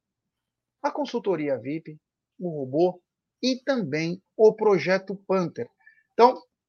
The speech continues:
voltando, o arroba do Geilson, P G F,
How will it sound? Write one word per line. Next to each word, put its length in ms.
voltando, 680
o 100
arroba 340
do 100
Geilson, 560
P 180
G 100
F, 400